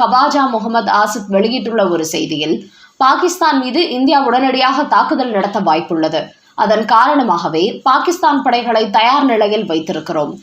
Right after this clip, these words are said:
அதோடு, எங்களது உளவுத்துறையும் இந்த முறை கண்டிப்பாக பாகிஸ்தான் மீது இந்தியா தாக்குதல் நடத்தும் என்று ரிப்போர்ட் கொடுத்துள்ளது.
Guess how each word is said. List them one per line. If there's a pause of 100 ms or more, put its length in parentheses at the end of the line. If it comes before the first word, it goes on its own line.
(200)
அதோடு,
எங்களது
உளவுத்துறையும்
இந்த
முறை
கண்டிப்பாக
பாகிஸ்தான்
மீது
இந்தியா
தாக்குதல்
நடத்தும்
என்று
ரிப்போர்ட்
கொடுத்துள்ளது.